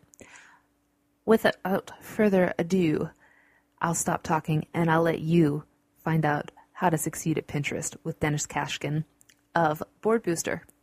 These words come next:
Dennis, thank you so much for joining me today.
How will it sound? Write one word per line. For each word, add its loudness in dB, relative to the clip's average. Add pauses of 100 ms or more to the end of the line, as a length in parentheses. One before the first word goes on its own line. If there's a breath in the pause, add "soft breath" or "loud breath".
(3250)
Dennis, -2
thank -8
you -2
so -6
much -2
for 0
joining -6
me -8
today. -6